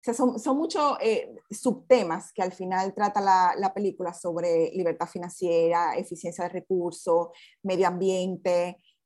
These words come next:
eh, el, el, el precio tan alto que tienen las agencias publicitarias sobre nosotros, sobre, eh, los públicos, y, y cómo nosotros no nos detenemos a poner límites a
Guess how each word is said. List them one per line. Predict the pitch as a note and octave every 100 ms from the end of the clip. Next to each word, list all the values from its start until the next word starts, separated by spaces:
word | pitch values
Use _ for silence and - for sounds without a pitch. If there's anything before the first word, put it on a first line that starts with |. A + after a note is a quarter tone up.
| -
eh, | G3+ F#3+ F#3 F#3 F3+ D#3+ F3+
el, | F#3+ F#3
el, | G#3 F#3+ - _ -
el | - G3
precio | G3 G3 A#3+
tan | A3 G3+ G3+
alto | F#3+ F#3+ F3 F#3+
que | G3
tienen | F3 F3+ F#3 F#3
las | F#3
agencias | G#3+ F3+ G3 F#3
publicitarias | F#3+ F3 - - F3 F3+
sobre | - F3 E3+
nosotros, | E3 - F#3 F#3 F#3 F#3
sobre, | - D#3 D#3+ D#3+ -
eh, | D#3 D#3 D3
los | E3+ E3 -
públicos, | A3+ F#3+ F#3 - F#3+ - _ _ _ _ _ -
y, | G#3+ G3+ F#3+ F#3
y | A3
cómo | G#3+ G#3 G#3+
nosotros | G#3+ G#3+ G3+ G3+
no | F#3+
nos | F#3+
detenemos | G3 F#3+ F#3 F#3 F#3+ G#3 -
a | F#3+ F#3 F#3 - _ _
poner | - G3+ G#3
límites | G#3+ A#3+ G#3+ F#3+ G3 G#3+ -
a | F3+ E3+ E3 D#3 - E3